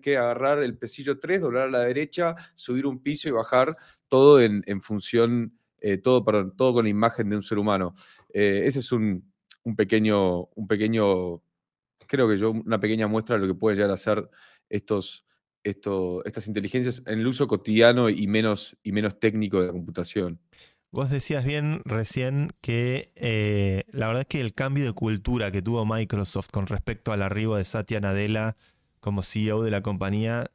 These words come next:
Speaker 2: eh, es francamente muy notable. Em, Microsoft era una compañía que en los noventa tenía una política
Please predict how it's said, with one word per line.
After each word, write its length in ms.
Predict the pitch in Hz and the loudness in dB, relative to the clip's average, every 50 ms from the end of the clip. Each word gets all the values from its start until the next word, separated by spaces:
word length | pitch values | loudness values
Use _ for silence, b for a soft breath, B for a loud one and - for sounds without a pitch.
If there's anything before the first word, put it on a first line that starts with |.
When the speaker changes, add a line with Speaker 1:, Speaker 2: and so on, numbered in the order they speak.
| _ - | _ -8
Speaker 2:
eh, 400 | - 110 101 98 92 92 95 - | -4 -2 -2 0 0 -2 -2 -4
es 440 | - 110 107 98 - - - - - _ _ | -4 -4 -4 -4 -4 -6 -8 -8 -8 _ _
francamente 640 | - 117 117 113 107 107 101 104 107 110 98 117 110 104 | -8 -6 -4 -4 -2 -2 -2 -2 -2 -2 -2 -2 -4 -2
muy 280 | 104 104 110 120 120 | -2 -2 -2 0 0
notable. 640 | 107 101 92 - 104 98 98 95 98 98 107 120 127 - b b b b b b b b b b b - | 0 -2 -2 -2 -2 -2 0 0 0 0 0 -2 -4 -6 b b b b b b b b b b b -8
Em, 440 | 110 107 101 95 92 95 92 92 - | -4 -4 -2 -2 -2 -2 -4 -4 -4
Microsoft 540 | - 113 117 117 120 123 117 - 131 104 92 | -4 -4 -4 -2 -4 -4 -4 -4 -4 -6 -4
era 120 | 120 113 117 | -4 -4 -4
una 140 | 110 107 | -4 -4
compañía 540 | - 113 104 90 107 104 113 120 120 120 117 104 | -4 -4 -4 -4 -2 -2 -2 -2 -2 -2 -4 -4
que 80 | - | -2
en 60 | 107 | -2
los 140 | 104 101 92 | -2 -2 -2
noventa 680 | 101 104 104 110 113 113 113 - 123 120 120 117 117 - - | -2 -2 -2 0 -2 -2 -4 -2 -2 -2 -2 -2 -4 -6 -6
tenía 280 | 107 104 101 104 107 | -4 -2 -2 0 0
una 200 | 110 110 101 92 | 0 -2 -2 -4
política 720 | - 101 101 107 104 - 113 98 - 107 107 107 110 - | -4 -2 -2 -2 -4 -4 -6 -6 -6 -6 -6 -6 -6 -8